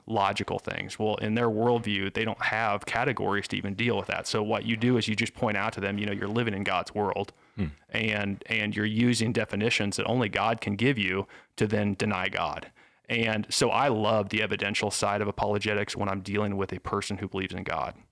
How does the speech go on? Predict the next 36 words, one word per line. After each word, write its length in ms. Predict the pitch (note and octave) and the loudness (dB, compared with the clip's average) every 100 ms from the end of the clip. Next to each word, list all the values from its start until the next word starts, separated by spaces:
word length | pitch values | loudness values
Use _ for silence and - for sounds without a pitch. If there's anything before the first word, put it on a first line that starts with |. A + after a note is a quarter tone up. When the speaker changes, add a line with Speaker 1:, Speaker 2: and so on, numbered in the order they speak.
| _ _ _ _ | _ _ _ _
Speaker 1:
Because 300 | - B2 A#2+ | -2 2 2
once 260 | A2+ C3+ D#3+ | 2 2 2
you 80 | D#3 | 0
have 140 | A#2+ | 2
a 60 | A2 | 0
person 500 | - A#2 A2+ G#2+ G2+ | 2 0 2 0 0
that 160 | G#2 | -2
believes 320 | - G#2+ G#2+ F#2+ | -2 0 0 -2
in 100 | F#2+ | 0
God, 360 | A2+ A2+ F#2+ | 2 2 2
then 120 | A2+ | 2
we 100 | A#2 | 2
can 100 | G#2+ | 2
show 180 | G2+ G#2 | 0 0
the 180 | G2 F#2 | 0 -2
evidence 400 | G2+ F#2 F#2+ - | -2 -2 -4 -4
of, 180 | E2+ E2+ - - - | -8 -10 -16 -8 -2
of 120 | G#2 | 0
the 80 | G2 | 2
resurrection 720 | G2+ G2 G#2 B2 - - G2 | 2 2 2 2 2 0 0
and 80 | |
all 160 | F#2+ F#2+ | 0 0
these 200 | F#2 - | 0 0
things. 260 | A#2 G#2+ F#2+ | 2 2 0
But 160 | A2 - | -2 -2
until 560 | G2+ - - D#3 C3 | -4 -2 2 4 4
that 240 | G#2+ G#2 F#2+ | 2 0 0
happens, 600 | - C#3 - F#2+ G2 - - - _ - | -2 -2 -2 -4 -4 -8 -12 -20 _ 0
by 140 | G#2+ | 0
definition, 600 | G#2+ A#2+ G#2+ A2+ A#2 G#2+ | 2 2 4 2 2 2
Romans 380 | G#2+ A2+ G#2+ G2 | 4 4 2 2
one 320 | G#2 A2 G#2 | 2 2 2
is 220 | G2 G2 | 0 -2
kind 280 | - A2 G2+ | -2 -2 0
of 140 | G2+ | 0
a, 340 | F#2+ F#2 F#2 | 0 0 -2